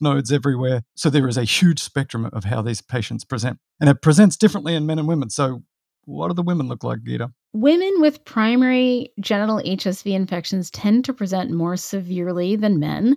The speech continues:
Speaker 2: You'll see these painful vesicles, blistering lesions, erythema,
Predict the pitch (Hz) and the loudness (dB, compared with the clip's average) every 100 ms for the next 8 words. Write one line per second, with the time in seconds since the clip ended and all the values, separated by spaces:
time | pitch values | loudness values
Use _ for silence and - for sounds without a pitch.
0 | _ - 180 165 208 180 160 - 220 220 | _ -10 -8 -4 -4 -4 -6 -2 4 6
1 | 214 - 202 196 196 180 165 196 202 208 | 4 6 6 6 4 -2 -2 -2 -2 -6
2 | 196 185 185 170 - 208 196 - 196 185 | -6 -4 -4 -6 -4 -4 -2 -2 -2 -2
3 | 185 196 190 190 185 - 214 202 202 - | -2 -2 -2 -2 -2 -2 -2 0 -2 0
4 | 196 185 185 185 | 0 2 2 0